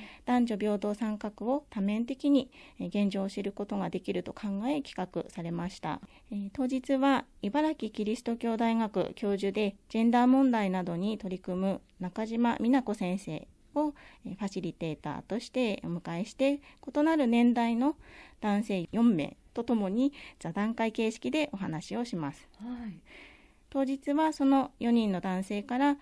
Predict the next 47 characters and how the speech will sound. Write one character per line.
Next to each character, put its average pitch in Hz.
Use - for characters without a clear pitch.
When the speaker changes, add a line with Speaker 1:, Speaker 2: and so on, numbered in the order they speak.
Speaker 1:
そ 247
れ 226
ぞ 202
れ 175
が 233
育 294
っ 190
て 185
き -
た -
時 170
代 185
の 185
中 220
で 226
の 254
男 180
女 175
平 190
等 185
に 185
か 196
か 190
る 175
体 196
験 190
や、 220
感 240
じ 254
て 254
い 247
る 240
こ 202
と 175
を 147
話 180
し -
て 247
い 233
た 214
だ 180
き 165
ま 170
す。 -
さ 311
ら 269
に、 254